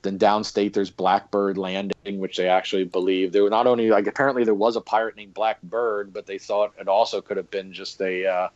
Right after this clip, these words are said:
you know, a, a name loss over time that it was Blackbeard's Landing.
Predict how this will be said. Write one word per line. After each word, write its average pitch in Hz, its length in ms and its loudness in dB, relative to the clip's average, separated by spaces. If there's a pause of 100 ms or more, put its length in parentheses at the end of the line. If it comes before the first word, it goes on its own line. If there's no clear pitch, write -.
(920)
you 107 100 -2
know, 90 200 4
a, 90 160 2
a 92 120 0
name 98 480 0
loss 92 420 4 (100)
over 90 200 0
time 95 460 0
that 90 80 -2
it 90 40 -2
was 87 120 -4
Blackbeard's 90 760 -2
Landing. 90 500 -6